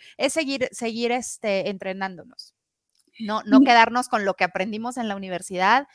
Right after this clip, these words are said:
Speaker 1: sino seguir aprendiendo, este, jugar con estas nuevas tecnologías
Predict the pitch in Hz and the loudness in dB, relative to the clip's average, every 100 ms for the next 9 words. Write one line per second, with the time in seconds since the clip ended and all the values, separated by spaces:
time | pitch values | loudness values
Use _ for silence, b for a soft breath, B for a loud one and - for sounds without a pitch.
0 | b b 233 214 202 202 196 214 214 202 | b b -10 -8 -8 -6 -2 -2 -2 -4
1 | 190 190 220 214 208 208 208 196 185 165 | -6 -2 -2 -2 -4 -2 -2 -4 -6 -8
2 | - - 175 175 175 170 180 226 214 240 | -12 -8 -4 -2 -2 -4 -6 -8 4 4
3 | 277 269 240 233 - 226 226 220 214 208 | 4 2 -6 -8 -10 -8 -6 -6 -6 -12
4 | 196 160 165 214 220 190 240 | -10 -10 -10 -6 0 0 0